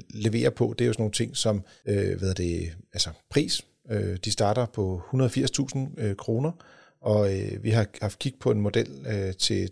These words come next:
to hundrede og ti tusind kroner, som er inklusiv, øh, syv sæder, og også det, der hedder Extreme-udstyr. Øh, dog kunne man overveje lidt, om man skulle have en lidt større skærm med navigation i, og noget, der er sådan noget,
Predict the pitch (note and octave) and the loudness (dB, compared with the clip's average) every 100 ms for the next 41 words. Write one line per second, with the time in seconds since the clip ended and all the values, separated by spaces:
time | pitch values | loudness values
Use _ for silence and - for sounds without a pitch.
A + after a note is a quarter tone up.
0 | - C#3 C3 B2+ A#2+ A2 G#2 G2+ F#2+ _ | 0 2 4 2 2 0 0 -2 -4 _
1 | _ _ - G2+ - D3 C#3 B2 A#2 B2 | _ _ -6 2 2 2 -2 -4 0 2
2 | C3+ A#2 G#2+ G#2+ - A#2 - A#2+ - - | 2 0 0 0 0 -4 -4 -4 -4 -6
3 | G#2 F#2+ - - - A#2+ C3 - G#2+ G2 | -4 -2 -2 0 4 4 4 2 2 2
4 | G2+ A2 A2 G#2 - A2+ - - B2 C#3+ | 0 -2 -2 -2 -2 0 0 4 2 2
5 | A#2+ A2 A#2 G2+ - - _ _ G#2+ G2 | -2 -4 -4 -6 -8 -20 _ _ 0 2
6 | F#2+ - _ - C3 C3 - B2 A2+ A#2 | 2 -6 _ 8 10 10 2 6 6 6
7 | A#2+ B2+ G#2 G2 G#2 G2+ F#2+ - G2 G#2 | 4 8 8 8 4 2 0 0 4 4
8 | G2+ G2 - - - - _ G#2+ A2 C3 | 4 0 2 2 2 -2 _ 4 6 6
9 | - A#2+ B2+ A2 G2 F#2+ - D3 - C#3+ | 6 4 4 2 2 0 2 2 2 0
10 | - - A2 G2 F2 E2 E2 E2+ F#2+ G2 | -2 -2 0 2 2 2 -2 -2 0 0
11 | G#2 F2 E2+ | 2 0 0